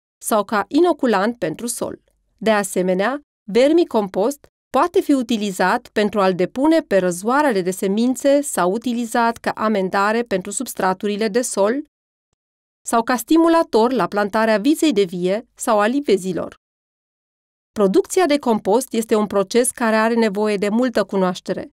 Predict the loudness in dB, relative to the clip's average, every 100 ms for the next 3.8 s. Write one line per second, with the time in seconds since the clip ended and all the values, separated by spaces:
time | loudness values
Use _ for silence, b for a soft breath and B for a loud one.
0 | _ _ -10 -2 2 4 4 2 4 2
1 | 0 -2 -4 0 2 2 0 0 0 0
2 | -2 -2 -4 -4 -2 0 -2 -2 -2 0
3 | 0 0 -2 -4 -2 -6 -4 -10